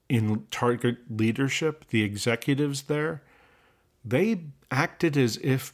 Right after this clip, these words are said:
being gay, being queer is something that Americans should be ashamed of. And I think that what Target executives did, abandoning their business to Nazi extremists,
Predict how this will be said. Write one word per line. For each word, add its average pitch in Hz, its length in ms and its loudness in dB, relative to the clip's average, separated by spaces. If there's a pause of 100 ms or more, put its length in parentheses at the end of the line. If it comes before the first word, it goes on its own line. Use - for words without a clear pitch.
being 113 540 0
gay, 98 500 -6 (840)
being 117 260 4
queer 107 420 -2
is 110 120 -4
something 110 420 -2
that 110 140 -2
Americans 117 500 -2
should 113 260 -2
be 101 160 -8
ashamed - 420 -10
of. - 260 -16 (840)
And 120 220 4
I 127 180 6
think 120 380 0
that 107 180 -4
what 104 380 -6
Target 104 580 -2
executives 101 840 -6
did, 92 420 -8 (920)
abandoning 117 1120 2
their 113 200 2
business 104 640 -6 (280)
to 110 200 -4
Nazi 107 880 -4
extremists, - 960 -8